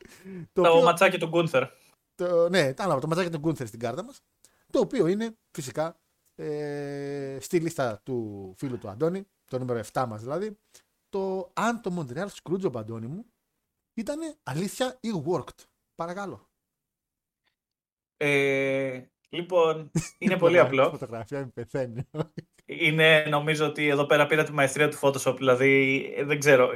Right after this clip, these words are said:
Speaker 2: Το κοίταξα και λέω, «Αυτό θα συμβεί όντως. Κάτσε να κάνω ένα panoramic».
Speaker 1: Όσοι είστε μαλάκες Spotify, κάντε ένα τέτοιο και μπείτε και YouTube να δείτε λίγο τις φωτογραφίες και κάντε και ένα like. Δηλαδή,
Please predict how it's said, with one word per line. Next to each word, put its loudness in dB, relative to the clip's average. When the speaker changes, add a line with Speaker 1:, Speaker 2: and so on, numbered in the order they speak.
Speaker 2:
Το 4
κοίταξα 4
και 0
λέω, 6
«Αυτό 6
θα 2
συμβεί 0
όντως. 0
Κάτσε 4
να 6
κάνω 4
ένα 6
panoramic». -2
Speaker 1:
Όσοι 2
είστε 2
μαλάκες 0
Spotify, -2
κάντε -2
ένα -4
τέτοιο -4
και -6
μπείτε -6
και -8
YouTube -8
να -6
δείτε -6
λίγο -10
τις -14
φωτογραφίες -8
και -14
κάντε -10
και -14
ένα -12
like. -14
Δηλαδή, -10